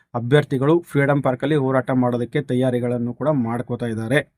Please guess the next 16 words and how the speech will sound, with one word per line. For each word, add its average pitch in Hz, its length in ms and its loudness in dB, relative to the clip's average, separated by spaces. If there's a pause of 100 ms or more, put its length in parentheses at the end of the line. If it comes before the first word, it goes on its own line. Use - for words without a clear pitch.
(520)
ಸರಿನಾ? 123 260 0
ಇಷ್ಟಿದೆ. 139 800 0
But 139 140 0
ಏನೇ 160 260 8
ಮಾಡಿದ್ರು 160 520 6
ಸ್ನೇಹಿತರೆ, 151 460 4
ನಾನು 147 160 2
ಹೇಳೋದು, 139 280 2
ಯಾರಾದರೂ 143 460 4
ಒಬ್ರು 135 200 -2
ಪ್ರಾಪರ್ 143 440 6
ಆಗಿ 156 240 6
ನೀವು 147 120 2
ಮುಂದಾಳತ್ವ 135 480 0
ತಗೊಂಡು 131 400 0
ಮಾಡಿ. 127 500 0